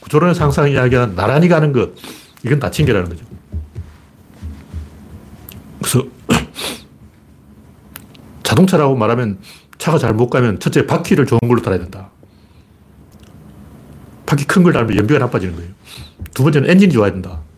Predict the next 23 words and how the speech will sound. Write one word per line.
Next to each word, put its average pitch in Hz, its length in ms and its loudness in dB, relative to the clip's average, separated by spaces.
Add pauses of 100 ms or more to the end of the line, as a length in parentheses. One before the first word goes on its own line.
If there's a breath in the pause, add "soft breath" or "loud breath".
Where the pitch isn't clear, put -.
(120)
그 160 80 -2
이거는 180 420 2 (520 loud breath)
고치면 95 300 0
돼. 87 240 -4 (300)
더 131 100 -2
좋은 135 220 4
엔진을 131 260 2
만들면 92 300 -4
되죠. 87 140 -12
근데 170 220 0 (600 loud breath)
바퀴와 180 560 2
엔진의 180 400 2
관계는 175 560 2
이건 165 140 2
바꿀 185 220 -6
수 - 120 -6
없어요. 95 240 -8 (220)
항상 170 380 0
엔진이 175 260 4
앞에 170 160 0
가고 135 140 4
바퀴가 143 240 0
따라가지 107 500 0